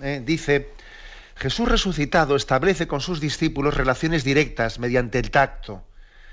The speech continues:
y el compartir la comida". O sea, Jesús se dejó ver, se dejó tocar, eh, después de la resurrección. Les invita así a reconocer que Él no es un espíritu, un fantasma,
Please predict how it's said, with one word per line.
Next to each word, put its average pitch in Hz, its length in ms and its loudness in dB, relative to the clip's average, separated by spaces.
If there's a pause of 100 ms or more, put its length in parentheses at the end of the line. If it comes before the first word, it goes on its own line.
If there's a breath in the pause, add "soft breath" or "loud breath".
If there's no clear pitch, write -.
y 123 80 0
el 123 100 0
compartir 123 680 0
la 120 140 0
comida". 117 380 -2
O 110 40 -4
sea, 117 140 -2
Jesús 151 260 -4
se 147 100 2
dejó 147 240 2
ver, 160 360 4 (220 soft breath)
se 113 120 -10
dejó 113 240 -4
tocar, 156 640 2 (600)
eh, 123 240 -12
después 123 560 -4
de 131 80 0
la 123 80 2
resurrección. 113 760 -4 (840 soft breath)
Les 120 160 -6
invita 151 300 2
así 156 180 2
a 151 40 4
reconocer 143 580 0
que 143 120 2
Él 160 140 2
no 156 80 0
es - 100 0
un 160 160 -2
espíritu, 160 420 0
un 131 100 -2
fantasma, 120 760 0